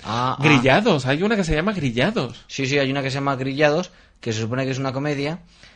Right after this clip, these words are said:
Speaker 2: Sí.
Speaker 1: y que está dirigida por un tal Jason Ensler, y en la cual Rey Romano y Kevin James interpretan a dos vendedores que no se detienen ante nada por conseguir una venta.
Speaker 2: Ah, vale.
Speaker 1: Que deben estar un poquito así mal de la cabeza, digo yo.
Speaker 2: Un poquito grillados, claro.
Speaker 1: Luego está también Juego seis,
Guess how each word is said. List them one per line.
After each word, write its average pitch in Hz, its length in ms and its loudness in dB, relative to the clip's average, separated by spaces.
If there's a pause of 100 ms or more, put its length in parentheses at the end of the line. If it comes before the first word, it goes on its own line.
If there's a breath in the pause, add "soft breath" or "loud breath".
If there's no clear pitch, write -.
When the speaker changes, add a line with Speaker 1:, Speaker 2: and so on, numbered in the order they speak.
(160 soft breath)
Speaker 2:
Sí. 127 200 0
Speaker 1:
y 113 100 0
que 110 960 2
está - 840 0
dirigida 127 400 -2
por 127 120 -2
un 123 100 -2
tal 127 280 2
Jason 131 580 -2
Ensler, 147 400 -2
y 139 40 -2
en 117 60 -2
la 113 100 -2
cual 123 280 0
Rey 127 180 0
Romano 135 320 -2
y 104 60 -4
Kevin 131 280 -2
James 139 280 -4
interpretan 120 400 -4
a 127 40 0
dos 127 120 -2
vendedores 127 400 -2
que 120 100 -10
no 117 80 -4
se 113 60 -4
detienen 117 260 -4
ante 110 180 -4
nada 120 200 -4
por 117 100 -10
conseguir 98 320 -6
una 95 140 -6
venta. 78 420 -14
Speaker 2:
Ah, 123 80 -4
vale. 101 300 -12 (200)
Speaker 1:
Que 104 200 -8
deben 107 120 -4
estar 110 180 -8
un 104 80 -6
poquito 95 280 -8
así 95 180 -8
mal 95 140 -6
de 90 80 -6
la 82 120 -6
cabeza, 82 300 -10
digo 80 140 -12
yo. 85 160 -10
Speaker 2:
Un 165 80 -10
poquito 120 260 -4
grillados, 98 340 -8
claro. 113 220 -4
Speaker 1:
Luego 123 200 2
está 127 180 -2
también 127 240 -2
Juego 135 300 0
seis, 175 400 0